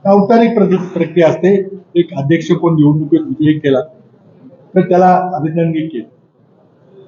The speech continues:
पण त्यांनी मग पुढची जी गोष्ट आहे ते आता जाहीरपणे काय आम्हाला कोणी सांगितलं नाही, पण काय झालं ते तुम्हाला सांगतो मी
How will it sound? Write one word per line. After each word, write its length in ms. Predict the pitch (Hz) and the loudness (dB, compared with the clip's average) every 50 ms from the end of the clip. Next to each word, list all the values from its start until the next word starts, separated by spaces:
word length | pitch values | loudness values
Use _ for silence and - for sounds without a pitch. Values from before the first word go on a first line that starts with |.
| _ _ _ _ - - | _ _ _ _ -4 0
पण 200 | 226 240 240 240 | 2 2 4 4
त्यांनी 200 | 247 247 277 277 | 4 4 4 4
मग 140 | 285 285 | 4 2
पुढची 400 | - - - 233 214 226 - 277 | 0 0 -2 -2 -2 0 0 0
जी 120 | 269 277 277 | 0 2 2
गोष्ट 280 | 254 262 262 254 262 | 2 2 2 2 2
आहे 280 | 262 254 240 226 226 - - - - _ _ _ _ _ _ _ - - | 2 2 2 2 0 -4 -10 -14 -20 _ _ _ _ _ _ _ -20 -6
ते 120 | - 208 | -2 0
आता 380 | 208 208 214 240 240 214 240 247 - - - - - - - | 0 2 2 2 2 2 0 -4 -8 -14 -20 -20 -16 -6 -2
जाहीरपणे 480 | 147 160 196 208 196 196 214 214 226 | 0 2 2 2 2 0 2 2 2
काय 160 | 220 214 220 220 | 2 2 2 4
आम्हाला 260 | 220 202 214 214 208 | 4 4 4 2 2
कोणी 180 | 214 208 214 | 0 -2 0
सांगितलं 380 | 185 185 190 202 214 202 220 214 | 0 2 2 2 0 0 -2 0
नाही, 120 | 208 202 | 0 0
पण 140 | 196 208 196 | 0 -2 -4
काय 220 | 196 - 196 214 196 | -2 0 2 2 4
झालं 220 | 170 170 196 202 | 4 4 2 2
ते 120 | 202 214 | 0 -2
तुम्हाला 320 | 208 202 202 208 208 202 208 | -2 0 0 2 2 2 -2
सांगतो 220 | 208 202 - 208 | -4 -4 -4 -4
मी 100 | - - | -4 -6